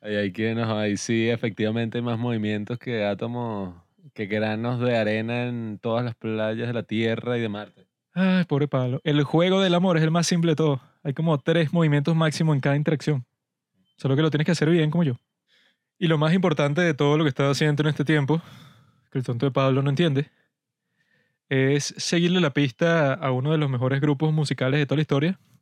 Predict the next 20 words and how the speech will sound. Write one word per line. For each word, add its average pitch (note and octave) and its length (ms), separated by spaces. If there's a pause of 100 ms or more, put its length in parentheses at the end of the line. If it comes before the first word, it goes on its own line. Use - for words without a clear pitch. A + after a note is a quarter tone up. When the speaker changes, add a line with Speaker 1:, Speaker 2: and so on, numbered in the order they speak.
(760)
Speaker 2:
que C#3 100
lo B2+ 100
llaman C3 540
itzy. - 380 (1200)
itzy D#3+ 400
es D#3 80
un E3 100
grupo D#3+ 560
de C3 80
K-pop E3 480 (380)
compuesto C#3 800
de B2 80
cinco D3+ 680
integrantes: D3 840 (800)
la C3 120
líder, D3 520 (460)
Yeji, D3+ 500 (960)
la C3 260
main C#3+ 300
dancer, D#3+ 460